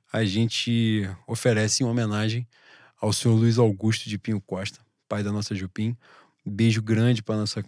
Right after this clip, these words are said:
camarada, nossa companheira Juliana, pro Murilo, pra dona Lilinha, pros familiares.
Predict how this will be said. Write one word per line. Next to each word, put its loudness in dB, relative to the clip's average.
camarada, 0
nossa -4
companheira 0
Juliana, 2
pro 0
Murilo, 8
pra 0
dona 2
Lilinha, 2
pros -4
familiares. 0